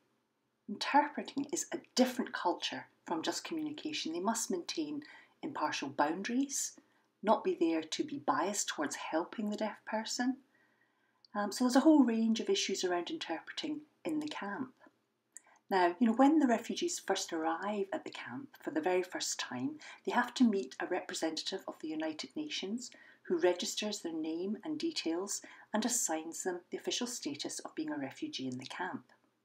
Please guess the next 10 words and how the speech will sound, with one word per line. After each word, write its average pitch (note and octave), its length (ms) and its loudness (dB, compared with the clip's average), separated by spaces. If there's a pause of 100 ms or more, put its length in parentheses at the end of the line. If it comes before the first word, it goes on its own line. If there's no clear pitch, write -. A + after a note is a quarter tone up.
(1300)
So F3+ 360 4
this B3 140 2
is C#4+ 80 6
a D4 80 10
mandatory G#3+ 540 2
interview D3+ 560 -6
when D#3 140 -6
they E3 60 -6
first - 300 -6
arrive. D3 720 -4